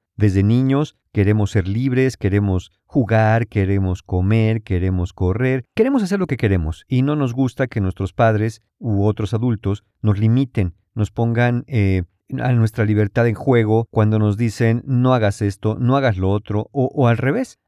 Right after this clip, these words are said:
"Haz aquello, haz esto, lávate los dientes, vete a dormir, eh, saluda, pide las cosas por favor, no estés brincando, no estés gritando". Vamos, que... Empezamos a conocer el mundo a través de los límites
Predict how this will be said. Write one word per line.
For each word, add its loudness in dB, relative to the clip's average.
"Haz 2
aquello, 0
haz -2
esto, -4
lávate 0
los -2
dientes, -4
vete -4
a 2
dormir, -2
eh, 0
saluda, 2
pide 2
las 2
cosas -2
por -4
favor, 0
no 0
estés -2
brincando, 0
no 0
estés -4
gritando". 0
Vamos, -2
que... 0
Empezamos -4
a -2
conocer -2
el 0
mundo -2
a -2
través 0
de 0
los -2
límites -2